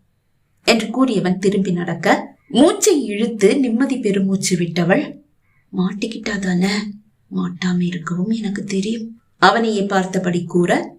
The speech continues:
திரும்பி அவளை பார்த்தவன், "ஏதாவது சொன்ன?" என்று கேட்டான். "No சார்,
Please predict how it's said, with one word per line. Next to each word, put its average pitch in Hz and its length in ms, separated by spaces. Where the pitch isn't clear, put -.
திரும்பி 370 400
அவளை 185 280
பார்த்தவன், 180 580
"ஏதாவது 339 380
சொன்ன?" 294 560
என்று 196 240
கேட்டான். 180 420
"No 262 200
சார், - 360